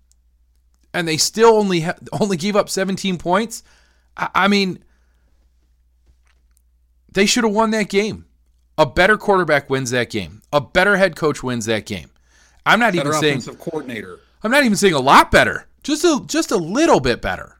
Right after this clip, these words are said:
Speaker 1: Just a, just a smidge better, and you win that game. But they couldn't,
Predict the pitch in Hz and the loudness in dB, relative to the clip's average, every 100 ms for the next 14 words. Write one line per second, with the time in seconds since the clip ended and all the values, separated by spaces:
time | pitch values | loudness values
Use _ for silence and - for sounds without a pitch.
0 | _ 269 294 320 - 320 220 - - 294 | _ -8 -6 -6 -4 -6 -4 -4 -6 -6
1 | 330 320 123 90 - - _ 131 143 104 | -2 0 -2 -6 -18 -20 _ -2 0 0
2 | 92 _ - 151 147 143 160 135 113 98 | -6 _ -8 -4 -2 0 -2 -2 -4 -8
3 | 82 _ _ _ _ - 147 175 160 202 | -16 _ _ _ _ -10 -6 -4 -2 -2
4 | 190 170 | -2 -4